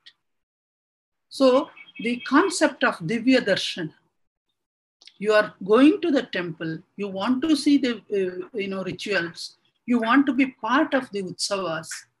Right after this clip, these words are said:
Why you, you have all those things? Because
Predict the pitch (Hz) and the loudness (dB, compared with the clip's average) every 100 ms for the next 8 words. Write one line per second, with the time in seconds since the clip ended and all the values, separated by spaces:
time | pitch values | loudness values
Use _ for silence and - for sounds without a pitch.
0 | _ _ _ _ _ _ _ - 254 277 | _ _ _ _ _ _ _ -6 0 2
1 | 359 403 320 277 - 254 247 - 254 277 | 2 2 2 0 0 2 2 0 0 0
2 | 240 269 247 247 - - 415 - - - | 0 0 0 -6 -8 -6 -6 -6 -10 -16
3 | - _ _ _ _ _ 196 190 233 - | -20 _ _ _ _ _ -14 -4 -2 -2
4 | - | -6